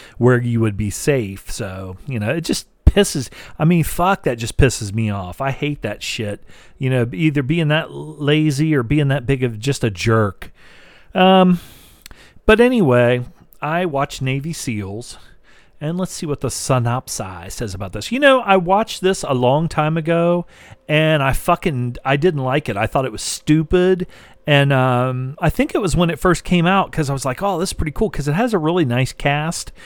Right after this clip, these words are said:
And like I said, it was, it came out in nineteen ninety, and I think I watched it when it, uh, I don't think I went to the theater to see it. I think I watched it on V H S, and, uh, I thought, "Man, this sucks." They're just trying to kinda be like, um,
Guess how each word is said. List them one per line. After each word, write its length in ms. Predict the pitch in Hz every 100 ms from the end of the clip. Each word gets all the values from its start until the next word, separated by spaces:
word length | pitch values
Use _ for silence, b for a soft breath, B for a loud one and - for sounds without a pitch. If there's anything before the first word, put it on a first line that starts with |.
| B B B
And 160 | 147 170
like 100 | 156
I 40 |
said, 160 | 175 180
it 80 |
was, 240 | 143 - -
it 180 | 151 -
came 180 | 185
out 140 | 180 147
in 60 |
nineteen 420 | 139 165 - 170 139
ninety, 460 | 139 170 143 113
and 100 | 113
I 60 | 131
think 240 | 196 190
I 80 | 175
watched 420 | 131 139 - -
it 160 | 165 143
when 140 | 135
it, 280 | 143 - -
uh, 400 | 135 127 127 131 - B B B
I 60 |
don't 120 | 208 254
think 160 | 311
I 80 | 277
went 200 | 214 214
to 100 | 175
the 140 | 143
theater 640 | - - 185 202 214 185 147
to 100 | 117
see 300 | - 131 117
it. 80 | 113
I 100 | 127
think 220 | 175 165
I 80 | 156
watched 420 | 127 135 - -
it 100 | 147
on 580 | 127 131 127 127 123 117
V 240 | 104 127
H 240 | 135 139 -
S, 460 | 127 165 - - - B B B B
and, 300 | - 143 135
uh, 320 | 135 123 123 135 -
I 80 |
thought, 240 | 165 165 185
"Man, 360 | 220 220 220
this 140 | 220 -
sucks." 600 | - 135 123 127 - -
They're 100 | 147
just 220 | 180 -
trying 260 | - 165 139
to 120 | 123
kinda 340 | - 151 135
be 220 | 110 135
like, 340 | 123 123 113 120
um, 1040 | 107 101 98 95 95 95 95 95 92 92